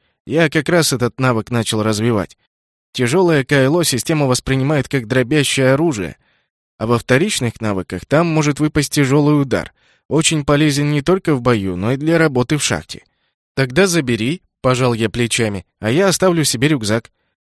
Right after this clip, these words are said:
Кайл, покачав головой, вернул мне орб. "Бесплатный совет.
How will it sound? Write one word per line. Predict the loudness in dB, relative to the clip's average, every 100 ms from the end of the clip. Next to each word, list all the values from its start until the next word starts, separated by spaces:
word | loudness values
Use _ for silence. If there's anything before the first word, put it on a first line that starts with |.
| _ -4
Кайл, | -2 0
покачав | -2 -4 -2 0 0
головой, | 0 0 2 2
вернул | 0 0 -2 -2
мне | -2 -4 -6
орб. | -12 -12 -20 _ _ _ _
"Бесплатный | -4 -2 0 0 0 -2 0
совет. | 0 0 -2 -8